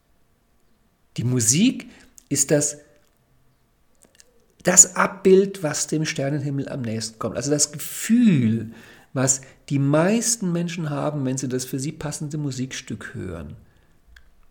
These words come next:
entspricht diesem Gefühl. Das heißt, wir haben als Menschen mit der Musik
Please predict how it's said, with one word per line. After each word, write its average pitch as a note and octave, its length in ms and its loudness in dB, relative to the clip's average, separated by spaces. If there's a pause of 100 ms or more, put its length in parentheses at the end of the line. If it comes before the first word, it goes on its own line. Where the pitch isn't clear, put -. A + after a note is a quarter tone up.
(100)
entspricht D3 880 2
diesem A#2 340 -2
Gefühl. - 260 -8
Das B2+ 220 -4
heißt, F#3+ 220 -2
wir - 300 0
haben B2+ 880 2 (460)
als C3+ 300 -4
Menschen C#3+ 720 0
mit B2 180 -6
der A#2 100 2
Musik A#2 680 -4